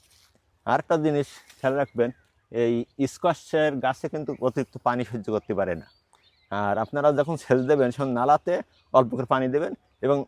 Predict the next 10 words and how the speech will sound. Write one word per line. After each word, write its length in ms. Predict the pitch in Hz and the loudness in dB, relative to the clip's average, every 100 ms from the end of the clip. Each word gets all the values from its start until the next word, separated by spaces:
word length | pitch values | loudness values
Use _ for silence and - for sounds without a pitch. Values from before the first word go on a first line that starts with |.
| - | 0
ওর 200 | 143 135 | 0 4
যে 120 | 170 - | 0 2
প্রয়োজন, 540 | 170 180 165 139 95 | 2 4 6 4 2
যেটুক 280 | 117 147 185 _ - | -2 0 -2 _ 0
পানি, 280 | 151 120 - _ | 2 0 -4 _
সেটুকু 400 | - 147 - 165 | -6 -4 0 -2
ও 60 | |
শোষণ 320 | 135 - 131 | -2 -6 -6
করে 140 | 113 110 | -2 -2
নেবে। 240 | 98 73 | -2 -8